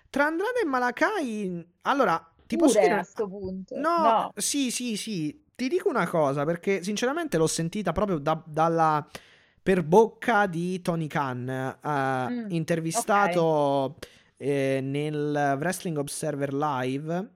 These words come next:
Speaker 1: eh, che potete trovare su, che pot-, che potete trovare su Twitch gratuitamente.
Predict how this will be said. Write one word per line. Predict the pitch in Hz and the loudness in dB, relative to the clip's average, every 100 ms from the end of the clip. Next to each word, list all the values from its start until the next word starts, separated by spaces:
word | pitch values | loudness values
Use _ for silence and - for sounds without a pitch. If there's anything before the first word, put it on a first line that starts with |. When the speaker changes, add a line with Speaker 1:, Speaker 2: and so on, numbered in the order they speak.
| _ | _
Speaker 1:
eh, | - 147 | -4 -4
che | 131 143 | -2 -4
potete | 151 156 147 | 0 0 0
trovare | 147 156 | 0 0
su, | 143 139 | -2 -6
che | 143 147 | -8 -8
pot-, | 151 147 - | -8 -12 -14
che | 165 143 | -10 -6
potete | 156 170 151 | -2 -2 -2
trovare | 156 196 156 | -2 -2 -4
su | 139 | -6
Twitch | - 165 143 - 147 | -4 -4 -4 -6 -8
gratuitamente. | 135 139 135 165 165 120 127 - 165 | -6 -6 -6 -4 -6 -6 -8 -8 -8